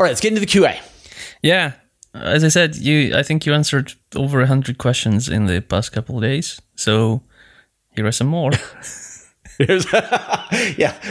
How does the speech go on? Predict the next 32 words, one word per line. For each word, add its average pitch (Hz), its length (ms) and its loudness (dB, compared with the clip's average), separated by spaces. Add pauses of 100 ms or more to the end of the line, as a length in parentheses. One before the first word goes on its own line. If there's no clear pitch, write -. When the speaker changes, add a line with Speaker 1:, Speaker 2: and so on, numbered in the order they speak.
Speaker 1:
yeah, 139 120 4
that 123 100 0
was 214 120 2
quite 180 260 2
a - 20 -4
Q 143 220 2
A 131 100 6
episode. 127 400 0
I 92 80 0
think 107 160 -2
it 120 80 -2
was - 140 -4
close 110 200 -2
to 113 120 -2
a 101 40 2
hundred 95 220 0
episo-, - 380 -6
hundred 117 300 -6
questions 95 600 -4 (220)
Speaker 2:
Yeah. 120 240 0
Speaker 1:
answered 113 280 -4 (360)
in 85 160 -8
two 85 240 -2
hours. - 400 -8 (880)
I 107 80 0
was 107 120 0
worried 110 540 0 (220)
coming 98 240 0
back 90 420 -4 (520)
that 87 120 -2
I 87 60 0
wouldn't, 87 580 -4